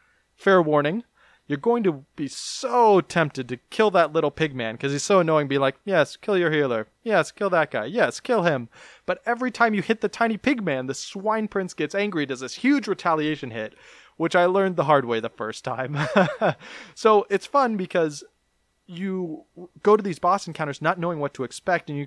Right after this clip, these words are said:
can kinda guess, okay, the matchman's gonna light the cannon, but you don't know how bad it's gonna be if he lights the cannon. So you kinda have to figure out what's happening and develop strategies on the fly. All right, number seven, the spooky, gorgeous art.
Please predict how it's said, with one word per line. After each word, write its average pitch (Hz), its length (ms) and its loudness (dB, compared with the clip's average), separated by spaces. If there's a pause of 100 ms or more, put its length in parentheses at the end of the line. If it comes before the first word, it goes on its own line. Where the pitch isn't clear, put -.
(160)
can 196 140 -8
kinda 330 320 -4
guess, 208 240 0
okay, 175 180 -2
the 139 80 -4
matchman's 131 480 -4
gonna 127 140 -4
light 123 220 -2
the 131 40 -14
cannon, 131 560 -6 (340)
but 170 60 -8
you 175 60 -2
don't 175 160 -2
know 143 80 -10
how 113 240 -12
bad 147 280 2
it's 147 200 -4
gonna 139 180 -6
be 131 200 -6
if 131 100 -8
he 131 100 -8
lights 123 300 -4
the 131 80 -16
cannon. 127 560 -12 (320)
So - 120 -6
you 196 60 0
kinda 247 200 -4
have 294 100 -4
to 156 140 0
figure 202 440 -2
out 175 80 2
what's 156 200 -2
happening 170 380 -2
and 127 80 -8
develop 143 320 0
strategies 139 600 -2
on 120 100 -8
the 113 60 -14
fly. 101 460 -12 (1040)
All 147 60 -2
right, 147 80 0
number 165 180 -2
seven, 147 260 0
the 127 80 -8
spooky, 220 840 -4
gorgeous 175 680 0 (120)
art. 139 460 2